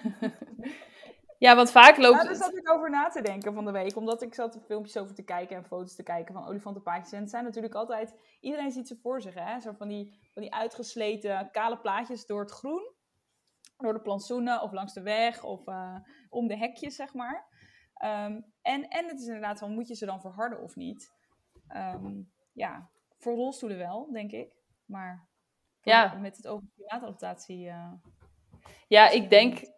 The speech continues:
Speaker 1: eh, dat, vaak lopen ze inderdaad door, eh, door grasvelden. En dan is het niet heel logisch om, eh, die hele boel dicht te gooien. Maar een klein paadje, een soort stapstenen of zo. Of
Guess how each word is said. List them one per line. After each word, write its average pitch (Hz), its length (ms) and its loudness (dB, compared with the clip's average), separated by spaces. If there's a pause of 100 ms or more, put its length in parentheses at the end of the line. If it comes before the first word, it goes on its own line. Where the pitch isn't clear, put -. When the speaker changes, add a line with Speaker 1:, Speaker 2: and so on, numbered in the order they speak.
(120)
Speaker 1:
eh, 208 880 2 (520)
dat, 208 360 0
vaak 220 280 10
lopen 233 320 6
ze 226 80 0
inderdaad 196 600 4
door, 202 260 2
eh, 196 520 0
door 202 140 -2
grasvelden. 175 760 2
En 180 140 -6
dan 185 300 -8 (680)
is 185 200 -4
het 196 140 -6
niet 214 640 -4
heel 220 280 8
logisch 226 500 6
om, 214 320 -4
eh, 202 420 -4 (120)
die 196 220 -6
hele 208 200 2
boel 226 240 -2
dicht 226 240 0
te 240 60 -8
gooien. 185 400 2
Maar 202 180 -2
een 202 140 -8
klein 269 440 4
paadje, 294 460 6
een 185 140 -2
soort 233 240 -4
stapstenen 220 840 2
of 175 140 -4
zo. 147 320 0
Of - 400 -6